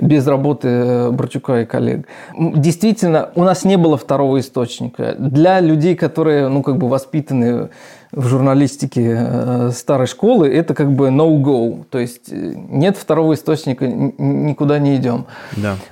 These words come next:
Speaker 1: Вот, а, но я должен сказать, что, глядя на эти данные, было совершенно понятно, что они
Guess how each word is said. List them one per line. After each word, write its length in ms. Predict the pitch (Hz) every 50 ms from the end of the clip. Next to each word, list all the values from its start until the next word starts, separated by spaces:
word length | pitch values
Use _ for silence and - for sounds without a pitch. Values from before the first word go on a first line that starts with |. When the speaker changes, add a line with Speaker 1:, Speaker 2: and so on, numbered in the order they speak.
| _ -
Speaker 1:
Вот, 420 | - 139 151 170 151 131 127 - - -
а, 320 | 147 147 143 143 143 - -
но 400 | 156 160 180 208 220 202 165 127
я 220 | 151 143 180 185
должен 320 | 175 180 165 143 165 156
сказать, 400 | 151 - 175 156 160 196 190 190
что, 420 | - - - 170 156 151 - - - _
глядя 640 | - 165 147 143 147 143 160 165 185 208 185 165 175 160
на 200 | 156 151 151 151
эти 160 | 143 - 147
данные, 400 | 135 131 156 170 170 156 151 143
было 180 | 135 147 147
совершенно 500 | 135 - - 143 123 - 170 165 160 139 - - _ _ _
понятно, 480 | - 139 135 143 165 175 175 - 147 139
что 220 | - - - 135
они 360 | 131 135 143 139 139 - -